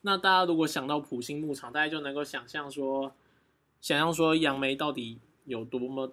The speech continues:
的自然。<laughs> 就是因为我说我外婆家在台北嘛，所以小时候其实，哦，我们蛮常回外婆家，我们大概一个月会回爷爷奶奶家一次，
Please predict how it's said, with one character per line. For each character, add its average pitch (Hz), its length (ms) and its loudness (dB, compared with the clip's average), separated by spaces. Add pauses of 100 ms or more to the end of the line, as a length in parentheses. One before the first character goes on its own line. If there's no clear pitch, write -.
的 131 480 0
自 226 220 -2
然。 151 400 0
<laughs> - 1040 -10
就 131 160 -8
是 127 300 -6 (480)
因 233 100 0
为 - 0 -
我 190 160 4
说 151 160 0
我 135 320 2 (220)
外 165 180 4
婆 135 160 -4
家 143 200 -2
在 147 160 -2
台 120 240 -8
北 - 180 -8
嘛， 113 160 -20 (460)
所 233 180 0
以 180 260 2 (280)
小 147 180 0
时 143 100 -2
候 208 80 2
其 165 180 -2
实， 139 420 -2 (840)
哦， 214 100 2
我 170 140 2
们 135 120 0
蛮 147 220 0
常 180 220 -4
回 165 100 -2
外 170 200 2
婆 - 180 -6
家， 165 220 -4
我 165 40 -6
们 147 120 -10
大 233 180 -6
概 208 340 -6 (840)
一 180 100 -4
个 208 160 4
月 226 180 4
会 214 140 2
回 151 580 0 (360)
爷 156 120 4
爷 160 120 4
奶 135 140 -4
奶 117 100 -8
家 135 200 -4
一 123 120 -12
次， - 500 -4